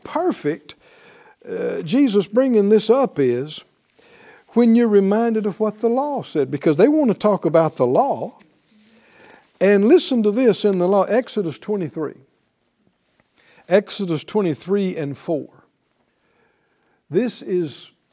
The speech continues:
what God gave through Moses, uh, establishing the covenant. He said, Exodus twenty-three four,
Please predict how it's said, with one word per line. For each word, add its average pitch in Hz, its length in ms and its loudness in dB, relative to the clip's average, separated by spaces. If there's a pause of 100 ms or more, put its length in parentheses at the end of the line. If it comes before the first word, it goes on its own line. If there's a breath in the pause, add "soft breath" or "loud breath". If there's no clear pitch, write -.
what 190 240 -10
God 175 460 -8
gave 143 720 -8 (560)
through 196 300 -4
Moses, 160 760 -6 (920)
uh, 143 480 -6
establishing 170 800 -6
the 151 80 -10
covenant. 147 500 -4
He 180 140 -2
said, 175 340 0 (760 soft breath)
Exodus 190 400 -2
twenty-three 190 440 -2
four, 180 320 2